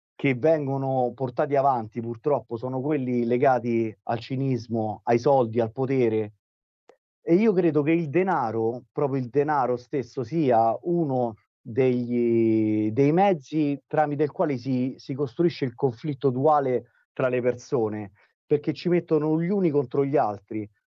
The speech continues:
E in questo senso c'è appunto la figura <laughs> nel, nel, nel video di, di Mario Draghi, che in qualche modo lì è rappresentato come fosse un massone, <laughs> e quando dico come è un po' così, un,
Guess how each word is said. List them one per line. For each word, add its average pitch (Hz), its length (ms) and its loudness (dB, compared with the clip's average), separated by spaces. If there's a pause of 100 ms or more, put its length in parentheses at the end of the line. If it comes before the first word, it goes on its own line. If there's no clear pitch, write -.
E 151 120 0
in 165 80 2
questo 175 560 0
senso 131 520 -2
c'è 123 140 0
appunto 160 340 -2
la 135 140 0
figura 156 440 2 (140)
<laughs> - 120 -20
nel, 143 260 -6
nel, 123 340 -2
nel 127 180 -4
video 131 260 -2
di, 117 300 2
di 113 140 2
Mario 120 300 2
Draghi, 113 520 2 (600)
che 131 100 2
in 120 140 4
qualche 127 300 -2
modo 131 240 -2
lì 127 180 0
è 110 340 0
rappresentato 117 640 -4
come 123 220 -2
fosse 120 240 -6
un 117 100 0
massone, 110 640 -2
<laughs> - 320 -4
e - 100 -16
quando 107 220 -6
dico 110 220 0
come 113 480 2 (280)
è - 60 -10
un 107 100 -4
po' 107 140 0
così, 107 260 0
un, 101 560 -8